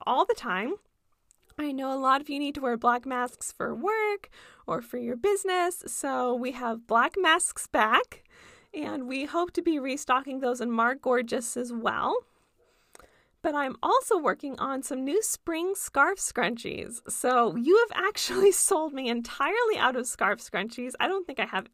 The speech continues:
any left, but I'm very excited to be restocking a whole bunch of brand new ones. So these are new fabrics that we haven't used before,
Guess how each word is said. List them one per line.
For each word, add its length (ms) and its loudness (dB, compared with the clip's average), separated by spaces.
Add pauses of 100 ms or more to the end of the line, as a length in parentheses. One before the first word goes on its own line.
any 260 -4
left, 600 0 (520)
but 840 2 (200)
I'm 220 -2
very 240 0
excited 460 0
to 80 -14
be 120 -2
restocking 800 0
a 140 -2
whole 240 0
bunch 260 -2
of 180 -6
brand 380 -4
new 220 -6
ones. 440 -6
So 220 -2
these 220 -4
are 120 -2
new 360 -2
fabrics 800 -4
that 220 0
we 100 -6
haven't 400 -4
used 300 -8
before, 640 -6